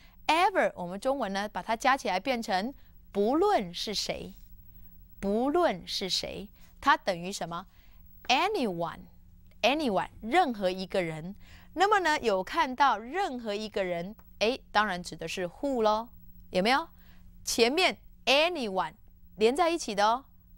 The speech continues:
指的是人，后面关系代名词当然用 who，当然用 who。好，再来看一下 whichever，我们先看这边的哈，whichever，which 指的是哪一个？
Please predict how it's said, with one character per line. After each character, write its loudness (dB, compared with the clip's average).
指 -4
的 2
是 -2
人， 0
后 4
面 2
关 2
系 -4
代 2
名 -6
词 -10
当 2
然 -6
用 -2
who， 0
当 4
然 -4
用 -4
who。 -4
好， 2
再 0
来 4
看 -4
一 -6
下 2
whichever， 2
我 -4
们 -6
先 -4
看 -2
这 -2
边 0
的 -4
哈， 2
whichever，which 0
指 -10
的 -6
是 -10
哪 -8
一 -10
个？ -2